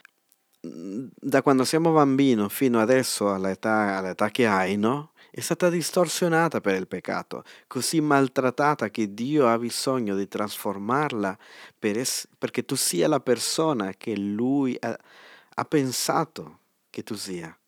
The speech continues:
E detto ciò, una delle persone che vo-, vediamo, no, che soffre profondamente e viene m-, molto documentato, ma molto bene, abbastanza,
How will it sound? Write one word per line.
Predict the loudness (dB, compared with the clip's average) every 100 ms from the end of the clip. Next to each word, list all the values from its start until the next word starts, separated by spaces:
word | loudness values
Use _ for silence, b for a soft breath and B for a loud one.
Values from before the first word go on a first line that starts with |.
| _ _ _ _ _ -4
E | 4
detto | 4 4
ciò, | 2 2 0 0
una | 2 6
delle | 6 6
persone | 4 0 0 2 2 -2
che | -6
vo-, | -4 -4 -6
vediamo, | -12 -6 -2 0 2 2 0 -2
no, | -6 -8
che | -8
soffre | -6 -2 -2 0 -2
profondamente | 2 0 2 0 0 -2 -4 -4 -6 -8 -10 -10 b b b b b
e | -6 -2
viene | 4 6 6
m-, | 4 2 0 -2 -8 -16 -20 _ _
molto | -10 -2 4 6 6 2
documentato, | 2 2 0 -2 -2 -2 -2 -4 -8 -8
ma | -6 -4 -4 -6 -10
molto | -10 -2 0 2 0
bene, | 0 -2 -8
abbastanza, | -6 -6 -4 -6 -6 -6 -6